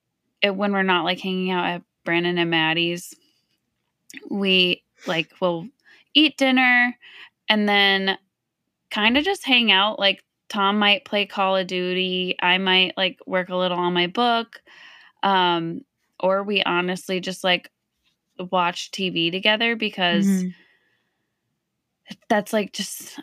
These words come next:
Speaker 1: something we've, like, always loved to do, like, just
Speaker 2: Mm-hmm.
Speaker 1: binge shows or just, it's, like, our, our couple's time.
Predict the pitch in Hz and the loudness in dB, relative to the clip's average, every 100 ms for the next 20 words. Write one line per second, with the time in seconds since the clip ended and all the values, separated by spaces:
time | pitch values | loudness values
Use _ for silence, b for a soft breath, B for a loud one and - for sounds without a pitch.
0 | - - 202 202 240 233 202 190 - 185 | -16 -4 -2 0 2 2 2 0 0 -2
1 | 180 180 175 - 165 170 - 170 170 170 | 0 -2 -4 -4 -4 -4 -10 -6 -4 0
2 | 170 185 180 175 180 185 185 - - 165 | 2 2 2 2 0 0 -2 -2 0 2
3 | 160 175 185 185 175 170 175 180 - - | 2 0 -2 -2 -2 0 -2 -2 -8 -18
4 | - - 196 - 240 240 214 - - 208 | -20 -10 -8 -2 2 2 2 0 0 0
5 | 202 - 196 - 160 - - 147 156 196 | -2 -2 -4 -2 -8 -8 -10 -8 -6 -8